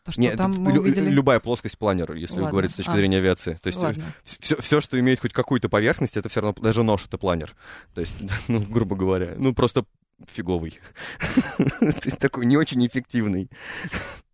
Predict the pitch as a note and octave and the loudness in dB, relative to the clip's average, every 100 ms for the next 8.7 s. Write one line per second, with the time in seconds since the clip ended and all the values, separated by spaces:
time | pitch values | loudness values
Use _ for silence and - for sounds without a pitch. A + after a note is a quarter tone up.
0 | _ B3 G#3 - - G#3 B3+ C#4+ A#3+ B3 | _ 0 0 -4 -6 -4 -2 -2 0 0
1 | A#3+ B3 A3 G3+ G#3+ G3+ F#3+ A3 A3+ D#4 | 0 0 2 2 2 0 -4 -2 0 0
2 | B3+ G#3 A3 - G3+ F3 F3+ F#3+ F#3 F3 | -2 -2 -4 -2 -4 -4 -2 0 0 -2
3 | E3+ G3+ A3+ A3+ G3+ E3+ E3 D#3 - E3+ | -2 0 0 0 -2 -2 -2 -2 -2 0
4 | E3 E3 D#3 E3 - F3+ - F3 F#3 F#3 | 0 -2 -4 -6 -4 -4 -2 0 2 2
5 | C4 B3+ F#3+ F#3 G#3 G3 G#3 - C4+ - | 2 2 0 -2 -4 -2 -2 0 -2 -2
6 | G#3+ G3+ G3+ G3+ F#3 F#3 G#3+ - A#3 G#3+ | -2 -2 0 0 2 2 0 0 2 2
7 | F3+ C#3 C3 C#3+ - A3+ A3 G#3 - F3 | 2 -2 -8 -12 -4 -2 0 -2 -2 -6
8 | E3+ - E3+ E3+ A#3 F#3 | -6 -4 -2 2 2 2